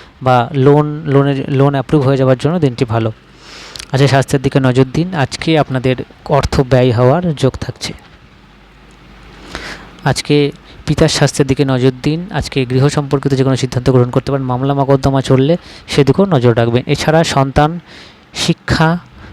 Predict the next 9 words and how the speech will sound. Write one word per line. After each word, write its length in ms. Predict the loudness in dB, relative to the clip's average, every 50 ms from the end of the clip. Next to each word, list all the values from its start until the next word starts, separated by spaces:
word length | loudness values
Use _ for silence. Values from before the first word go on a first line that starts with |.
| -20 -12 0
প্রেম 200 | 2 2 2 4
প্রীতি 160 | 2 2 2
সম্পর্কগুলো 540 | 2 0 -2 0 0 0 2 2 4 2 2
স্থিতিশীল 440 | 0 0 -2 -2 -2 -4 -6 -8 -6
থাকবে। 360 | -4 -6 -6 -4 -6 -8 -8 -8 -14 -20 -20 -20 -20 -20 -20 -20 -20 -20 -20 -20 -20 -20 -20 -12 -2
কুম্ভ 280 | 0 0 0 2 2 4
লগ্ন, 440 | 4 4 4 4 2 0 -2 -2 -4 0
কুম্ভ 260 | 0 0 2 4 4
রাশি, 380 | 4 4 2 0 -2 -6 -6